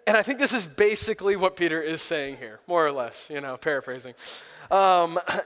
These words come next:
<clears throat> this is a reflection back to chapter two, verse twenty, where Peter says, "Hey, what credit is it if you sin and are beaten for it and endure?" He's essentially saying, like, "Uh, listen, if you do something stupid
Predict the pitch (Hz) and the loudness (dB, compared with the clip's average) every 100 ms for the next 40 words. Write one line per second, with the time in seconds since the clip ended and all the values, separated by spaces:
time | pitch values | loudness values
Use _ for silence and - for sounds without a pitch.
0 | - - - _ _ _ _ - 185 247 | -10 -20 -20 _ _ _ _ -4 -2 -2
1 | 254 220 175 - 170 180 196 - 214 165 | -2 0 0 -2 0 0 0 -2 -4 2
2 | 165 160 147 - - 156 - 175 - 160 | 4 4 2 -6 -18 -8 -2 -2 -2 -6
3 | 190 147 160 151 - 175 151 143 - - | -4 -2 -2 -2 0 0 0 -6 -12 -14
4 | - 175 185 202 185 202 175 160 214 170 | -2 0 2 0 2 2 2 2 0 -2
5 | - - _ _ - 160 320 - - - | -10 -20 _ _ -2 4 4 2 -8 0
6 | 185 196 175 - 151 131 139 127 _ - | 2 4 0 -2 -8 -6 -6 -8 _ -18
7 | 135 165 160 - 165 151 139 139 - 139 | -16 -12 -12 -10 -8 -8 -8 -14 -12 -12
8 | 131 - - 131 127 160 151 160 - 131 | -14 -12 -8 -8 -8 -12 -12 -16 -14 -10
9 | 123 - _ 131 135 127 123 117 107 104 | -10 -12 _ -16 -14 -16 -16 -16 -16 -20
10 | _ _ _ _ _ _ - 277 262 240 | _ _ _ _ _ _ -8 -2 0 0
11 | 233 208 175 196 190 175 165 160 180 - | 2 2 2 2 2 4 2 2 -6 -10
12 | 196 175 - 202 180 135 117 _ - - | -12 -12 -14 -12 -10 -12 -18 _ -20 -8
13 | 165 202 208 233 247 196 226 - 233 180 | -6 -4 -4 -2 0 0 -2 -2 -2 0
14 | 165 151 | -2 -4